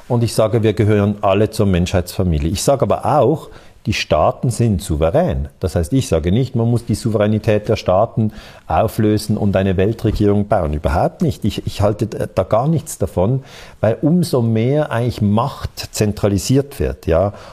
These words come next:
umso mehr kommt auch Korruption rein. Es ist viel besser, die Macht zu zerschlagen. Schau es dir in der Schweiz an, wir haben sechsundzwanzig Kantone. Wir sind ja ein kleines Land, aber wir haben das nochmal in sechsundzwanzig Kantone auseinandergeschlagen.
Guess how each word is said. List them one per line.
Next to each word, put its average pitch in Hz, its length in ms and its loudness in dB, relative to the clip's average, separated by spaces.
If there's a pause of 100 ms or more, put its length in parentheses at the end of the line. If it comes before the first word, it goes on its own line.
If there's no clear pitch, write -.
(160)
umso 113 340 0
mehr 98 300 2
kommt 101 320 -2
auch 85 180 -4
Korruption 80 680 -2
rein. 69 340 -6
Es - 140 -4
ist - 140 -4
viel 139 180 0
besser, 110 340 -2
die 92 140 0
Macht 95 320 -4
zu 101 100 -10
zerschlagen. 92 560 0
Schau 95 120 -2
es 107 120 -4
dir 117 80 -2
in 95 80 0
der 82 100 -2
Schweiz 85 440 -2
an, 95 200 0 (440)
wir 101 100 2
haben 104 180 0
sechsundzwanzig 95 840 -4
Kantone. 82 640 -2
Wir 92 140 -2
sind 120 240 -2
ja 98 40 0
ein 78 140 -2
kleines 98 400 -2
Land, 85 320 -4
aber 82 80 -2
wir 98 80 2
haben 110 140 0
das 95 160 -2
nochmal 110 260 -2
in 92 120 0
sechsundzwanzig 104 760 -2
Kantone 98 540 0
auseinandergeschlagen. 92 1080 -2